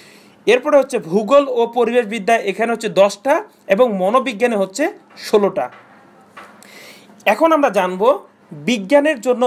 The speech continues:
মোট কতগুলো আসন বরাদ্দ রয়েছে। বিজ্ঞান যারা স্টুডেন্ট অর্থাৎ সায়েন্স ব্যাকগ্রাউন্ডে যারা, তোমাদের ক্ষেত্রে ডি ইউনিটের ক্ষেত্রে তোমার আসন রয়েছে পাঁচশত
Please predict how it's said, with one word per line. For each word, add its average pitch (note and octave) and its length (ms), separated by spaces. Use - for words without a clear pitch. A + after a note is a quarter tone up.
মোট B3 140
কতগুলো A3+ 340
আসন G3 260
বরাদ্দ F3 320
রয়েছে। D#3+ 240
বিজ্ঞান G3+ 340
যারা E3+ 160
স্টুডেন্ট F#3+ 360
অর্থাৎ F#3+ 280
সায়েন্স G3+ 220
ব্যাকগ্রাউন্ডে F3+ 520
যারা, D#3+ 180
তোমাদের A3+ 380
ক্ষেত্রে B3+ 300
ডি A3 100
ইউনিটের A#3 420
ক্ষেত্রে F#3+ 360
তোমার A3+ 240
আসন C4+ 220
রয়েছে F3+ 320
পাঁচশত A3+ 420